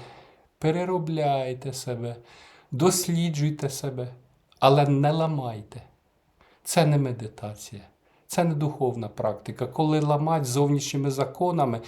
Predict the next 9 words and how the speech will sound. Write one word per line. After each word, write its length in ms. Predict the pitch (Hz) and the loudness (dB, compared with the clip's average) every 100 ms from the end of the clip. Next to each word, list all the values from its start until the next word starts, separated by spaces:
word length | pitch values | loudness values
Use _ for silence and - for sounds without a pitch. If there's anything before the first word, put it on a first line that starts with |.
| - - | -14 -8
заборонами 880 | 117 127 147 143 151 170 160 135 131 | 2 6 8 8 6 4 2 2 0
і 40 | |
дисципліною, 1080 | 127 135 - - 131 123 143 202 196 135 101 - _ _ - - _ _ | 0 0 0 -2 -2 -2 -2 0 -2 -4 -8 -14 _ _ -20 -20 _ _
це 280 | - - 170 | -6 -2 0
не 120 | 175 | 0
духовна 600 | 151 143 - 165 160 156 | -2 -4 -6 -6 -4 -4
практика 560 | 143 147 135 - - 120 | -2 -2 -2 -4 -8 -6
тибетського 680 | - 117 113 110 - 110 107 | -6 -6 -6 -8 -10 -10 -10
буддизму. 600 | 101 104 101 98 101 | -10 -10 -8 -8 -8